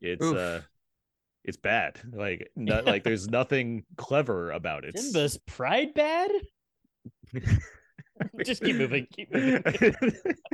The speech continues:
Speaker 1: It's just, yeah, it's, uh,
Speaker 2: On a
Speaker 1: What
Speaker 2: scale of Simba's Pride to Lion King one and a half, where we, where are we
Speaker 3: <laughs> Oh
Speaker 2: landing?
Speaker 3: my
Speaker 1: I've always heard one and a half
Speaker 3: God.
Speaker 1: was pretty, pretty solid.
Speaker 2: One and a half
Speaker 1: Uh,
Speaker 2: is, is top tier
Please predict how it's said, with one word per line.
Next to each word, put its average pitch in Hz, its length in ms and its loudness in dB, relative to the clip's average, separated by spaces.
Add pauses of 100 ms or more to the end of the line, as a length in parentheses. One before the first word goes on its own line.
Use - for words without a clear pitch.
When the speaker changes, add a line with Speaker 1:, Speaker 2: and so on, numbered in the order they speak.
(540)
Speaker 1:
It's 269 640 2
just, 120 280 0
yeah, 104 140 2
it's, 85 320 -6
uh, 92 400 0 (840)
Speaker 2:
On 185 160 6
a 208 60 8
Speaker 1:
What 202 80 4
Speaker 2:
scale 220 240 8
of 190 100 4
Simba's 220 380 0
Pride 143 380 6
to 147 80 0
Lion 147 420 2
King 151 220 -4
one 127 180 2
and 127 100 2
a 131 60 4
half, 120 320 2
where 127 180 2
we, 139 200 2
where 165 160 6
are - 20 6
we 165 100 6
Speaker 3:
<laughs> - 0 -
Oh - 40 8
Speaker 2:
landing? 113 180 4
Speaker 3:
my 220 240 4 (180)
Speaker 1:
I've 156 140 6
always 294 240 6
heard 196 160 6
one 170 180 6
and - 80 10
a 139 40 6
half 143 180 6
Speaker 3:
God. - 80 0
Speaker 1:
was 196 80 2
pretty, 113 220 -2 (220)
pretty 120 200 -2
solid. 104 540 -4
Speaker 2:
One 170 300 6
and 285 100 12
a 240 60 10
half 202 260 8
Speaker 1:
Uh, - 20 12
Speaker 2:
is, 160 260 4
is 156 340 6
top 156 360 6
tier 135 640 4